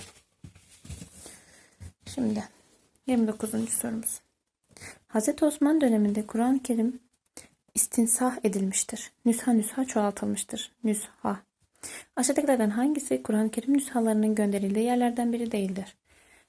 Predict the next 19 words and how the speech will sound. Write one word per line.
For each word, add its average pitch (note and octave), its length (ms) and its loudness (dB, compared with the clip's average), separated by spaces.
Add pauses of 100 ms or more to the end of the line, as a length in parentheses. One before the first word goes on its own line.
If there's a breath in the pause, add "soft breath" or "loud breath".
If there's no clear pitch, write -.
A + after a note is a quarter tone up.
(140)
Ee, A3 300 0
bu, A#3+ 300 -2
burada A#3+ 320 -2
biz A#3 160 -4
eşimle A3+ 460 0
bir A3 40 -4
şey G#3+ 300 0 (180)
<laughs> G3 180 0
uydurduk. G3 580 0 (840)
Bir, G3 320 -4 (1200)
bir A3 180 -8
değişik G3 400 -4
bir - 40 -12
şey. B3+ 340 -6 (400 loud breath)
Şöyle A3+ 340 2
dedik. F#3+ 420 -2 (960)
Ee, G3+ 320 2 (220)
Hazreti C4+ 300 4
Osman'a A3+ 540 0